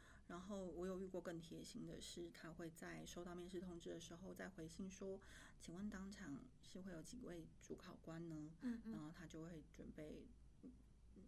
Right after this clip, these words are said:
Speaker 1: 一样多份数的履历，
Speaker 2: 嗯，
Speaker 1: 让每一个面试官手上都有东西可以看。
Speaker 2: 嗯，嗯。
Speaker 1: 那作品集的话，我知道因为M O I很多设计嘛，
Speaker 2: 嗯，嗯。
Speaker 1: 那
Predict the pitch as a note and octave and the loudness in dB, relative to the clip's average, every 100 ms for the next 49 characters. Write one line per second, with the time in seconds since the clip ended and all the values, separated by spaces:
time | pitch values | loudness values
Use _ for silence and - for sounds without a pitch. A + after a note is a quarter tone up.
0 | - - G3 F3+ A#3+ G3 E3 - E3 E3 | -10 -2 0 2 2 2 0 0 0 0
1 | - F#3+ - - E3 - - - - D#4+ | 0 0 0 0 2 2 2 2 0 -2
2 | - - - - B3+ A#3+ G#3 A3+ E3+ E3 | -4 -10 -10 2 4 6 4 4 4 4
3 | E3 E3+ F#3+ F3+ D#3+ D#3 D#3+ - - D3+ | 2 0 0 -2 0 -2 -4 -4 -2 0
4 | D#3 - - - - - - - - - | 0 -2 -4 -4 -4 -6 -8 -8 -8 -8
5 | - - - - B3 A3+ A3 - - D#4+ | -8 -8 -8 -2 4 4 4 -2 -2 4
6 | C#4 - E3 D#3 E3 E3+ F3 G#3+ F3+ D3 | 4 4 2 2 4 4 4 4 4 2
7 | F3+ F#3 F#3 F#3 F3 D#3 D#3+ D#3+ E3 D#3+ | 2 2 2 2 2 2 2 2 2 2
8 | E3 F3 D#3+ D#3 D#3 D#3 F3 - - D3 | 0 0 -2 0 0 2 2 2 0 -2
9 | B2 - - - A#3 - A3 F3+ F3 | -2 -6 -8 -2 -2 0 0 2 2